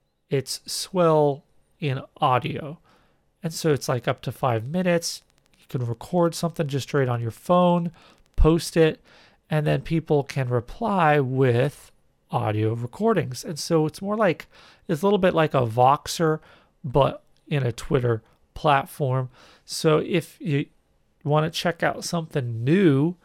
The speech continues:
Fusion Fantasy Football is on there. I'm, like, one of the first fantasy football guys on there. That's the only reason I'm bringing it up. And Twitter kinda sucks these days in many ways. Not the F F community, but just Twitter as,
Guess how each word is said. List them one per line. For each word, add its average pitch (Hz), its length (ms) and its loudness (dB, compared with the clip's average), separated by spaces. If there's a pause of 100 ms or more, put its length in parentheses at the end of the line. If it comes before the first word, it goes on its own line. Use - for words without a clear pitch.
(560)
Fusion 151 380 -2
Fantasy 139 340 -2
Football 143 640 2
is 135 240 0
on 143 440 0
there. 131 420 0
I'm, 139 160 -10
like, 120 280 -2
one 127 100 -4
of 113 40 -4
the 110 80 -4
first - 360 -6
fantasy 120 340 -4
football 170 460 2
guys 156 280 2
on 156 200 0
there. 151 220 2
That's 135 200 -2
the 240 80 -12
only 123 240 -4
reason 120 460 -4 (400)
I'm 117 180 -4
bringing 117 320 -4
it 107 180 -4
up. 135 280 0 (480)
And 117 280 -2
Twitter 117 300 0
kinda 110 260 -6
sucks - 420 -2
these 113 220 -6
days 110 300 -4 (360)
in 214 220 -2
many 143 200 0
ways. 120 320 -2
Not 202 220 0
the 185 260 -4
F 165 220 -4
F 143 180 -2
community, 143 720 -2 (380)
but 233 220 -6
just - 260 -6 (200)
Twitter 117 480 0
as, 107 320 -4